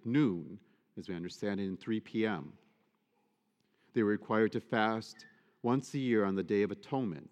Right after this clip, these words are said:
Leviticus sixteen twenty-nine. The Pharisee,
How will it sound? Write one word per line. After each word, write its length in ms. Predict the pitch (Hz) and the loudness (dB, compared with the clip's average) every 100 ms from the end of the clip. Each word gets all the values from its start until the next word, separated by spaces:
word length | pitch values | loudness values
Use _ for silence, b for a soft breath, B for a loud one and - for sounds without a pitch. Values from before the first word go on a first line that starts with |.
| - | -8
Leviticus 560 | 95 104 107 - 98 | -2 -2 -2 -4 -8
sixteen 680 | - 120 - - 143 104 80 | -8 -10 -10 -10 -6 -6 -6
twenty-nine. 640 | - 90 92 104 80 69 - _ _ _ _ _ _ _ _ _ _ _ _ _ _ _ _ _ - | -8 -8 -6 -4 -6 -10 -16 _ _ _ _ _ _ _ _ _ _ _ _ _ _ _ _ _ -6
The 80 | 123 | 0
Pharisee, 800 | 139 160 143 - - 85 98 | 4 4 4 -2 -4 -4 -4